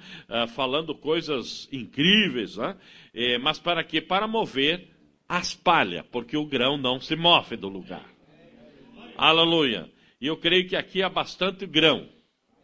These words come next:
Vocês são grão do Senhor? Isso é uma, um tipificando, né? Então, eh, Deus nos fala através da natureza. O mensageiro sempre falou, fez comparações com as coisas naturais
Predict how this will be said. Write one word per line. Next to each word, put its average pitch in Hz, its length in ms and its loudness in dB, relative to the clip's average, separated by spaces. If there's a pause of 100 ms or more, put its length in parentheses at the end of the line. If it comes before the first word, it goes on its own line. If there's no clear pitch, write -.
(440)
Vocês 151 200 -6
são 165 260 0
grão 165 320 4
do 147 140 -2
Senhor? 147 500 0 (880)
Isso - 220 -10
é - 20 -4
uma, 180 140 -6
um 143 160 -8
tipificando, 135 840 -4
né? 139 220 -4 (640)
Então, 160 680 0 (480)
eh, 143 340 2
Deus 180 280 -4
nos 185 180 -6
fala 185 440 2
através 156 720 0
da 156 180 0
natureza. 123 640 -4
O 85 80 -20
mensageiro 156 720 -4 (180)
sempre 175 340 -8
falou, 143 680 0
fez - 300 -8
comparações 151 840 -2
com 139 100 -12
as 120 120 -12
coisas 147 240 -4
naturais 139 760 0